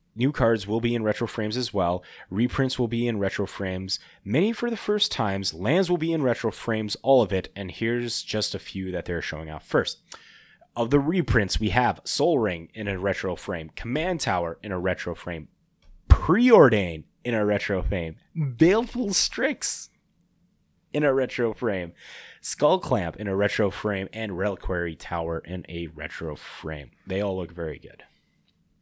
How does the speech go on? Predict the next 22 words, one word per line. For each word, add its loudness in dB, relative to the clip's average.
Uh, 4
though, 6
though 8
it 6
is 6
noticed 4
that 4
you -2
can -4
get, 2
uh, -2
extended -2
art -2
versions -2
of -2
Urza, -2
Chief -6
Artificer, -4
and -6
Mishra -4
Eminent -8
One -6